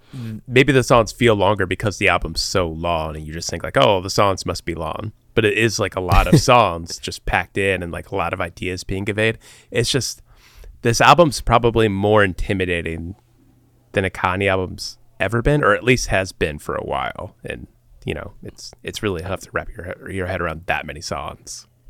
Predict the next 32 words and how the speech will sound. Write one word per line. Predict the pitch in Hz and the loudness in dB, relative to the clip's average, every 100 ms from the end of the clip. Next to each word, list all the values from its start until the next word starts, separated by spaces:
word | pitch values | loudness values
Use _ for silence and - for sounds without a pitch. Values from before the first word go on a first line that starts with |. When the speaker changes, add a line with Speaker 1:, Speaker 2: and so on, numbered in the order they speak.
| - _ _ - - - - - | -20 _ _ -20 -20 -20 -20 -4
Speaker 2:
Yeah, | 95 87 - | -2 -2 0
and | 127 | 0
I | |
think | 135 185 | 2 2
for | 180 | 0
people | - 170 151 120 95 | -2 -2 2 2 0
interested | 107 101 98 - 101 95 87 | -4 -4 -4 0 2 2 -2
in | - 92 90 | -6 -4 -4
the | 82 85 82 76 76 78 _ _ | -4 -4 -4 -6 -8 -10 _ _
concept, | - 82 82 - 143 - - - _ _ - | -8 -6 -4 -2 -4 -4 -14 -16 _ _ -2
uh, | 107 | 2
we're | 127 | 4
gonna | 156 160 | 4 4
get | 139 107 - | 4 4 -2
into | - 101 101 | -4 -2 -2
this | 95 90 - | 0 0 0
more | 85 87 90 87 87 85 80 - _ _ | -2 -2 0 0 -2 -2 -4 -8 _ _
in | 92 90 | -2 -2
our | - 82 85 85 | -2 -2 0 0
initial, | 82 87 87 - 92 85 85 | -2 -4 -4 -2 -2 -2 -4
like, | 78 78 - - - _ _ - - | -6 -8 -12 -18 -18 _ _ -14 -10
okay, | 98 82 | -6 -4
this | 78 - | -4 -4
is | 90 | -4
kicking | - 101 98 90 | -4 -4 -2 -4
off | 82 85 90 - - - - - - | -2 0 0 -4 -12 -14 -18 -20 -6
what | 95 87 | -4 -2
we're | 90 | -4
expecting | 90 - 82 - 90 | -6 -4 -4 -2 -4
for | 87 | -4
the | 82 | -4
album, | 71 80 85 110 123 | -2 -2 0 -2 -2